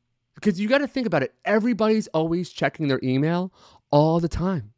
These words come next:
right? How many times do you check your Instagram? How many times do you check your LinkedIn? How many times do you do that? Like, it might be three months down the road from now. And Melanie and her girlfriend who was sitting next to her in the same office, right? 'Cause that's just how, like, real life works.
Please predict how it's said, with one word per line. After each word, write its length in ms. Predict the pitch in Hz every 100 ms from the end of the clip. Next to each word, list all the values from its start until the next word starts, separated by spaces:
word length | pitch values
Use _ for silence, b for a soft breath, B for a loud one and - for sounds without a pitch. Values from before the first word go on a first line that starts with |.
| -
right? 260 | 131 185 -
How 200 | 131 170
many 160 | 196
times 260 | 196 175 165
do 60 | 156
you 40 |
check 180 | 160 160
your 80 | 139
Instagram? 340 | 147 - 113 - b b
How 160 | 156
many 140 | 156 175
times 380 | 165 147 147 135
do 80 |
you 40 | 135
check 280 | - 135 131
your 100 | 120
LinkedIn? 440 | 123 117 120 110 b b
How 120 | - 147
many 120 | 160
times 320 | 165 147 131
do 60 | 131
you 60 |
do 160 | 123 131
that? 220 | 110 - _ _ _
Like, 240 | - 127 _ _ _ _ _ _ _ _ -
it 140 | 175
might 160 | 175 175
be 100 | 180
three 220 | 139 170
months 220 | 151 156
down 160 | 151 143
the 60 |
road 180 | 120 143
from 120 | -
now. 240 | 110 104 117 _ _ _ _ _ b b
And 180 | 139 131
Melanie 540 | 139 160 131 117 135 -
and 140 | 131
her 80 | 139
girlfriend 400 | 127 135 - 127
who 260 | 135 120 113 _ -
was 220 | 107 127
sitting 240 | - 131 123
next 200 | 131 -
to 80 | 120
her 60 |
in 60 | 120
the 60 | 120
same 240 | 123 117
office, 400 | 117 113 139 - -
right? 180 | 120 - _
'Cause 100 | 151
that's 140 | 139
just 120 | 147 -
how, 200 | 123 -
like, 200 | - 110 -
real 240 | 127 135
life 180 | 123 143
works. 340 | 110 104 -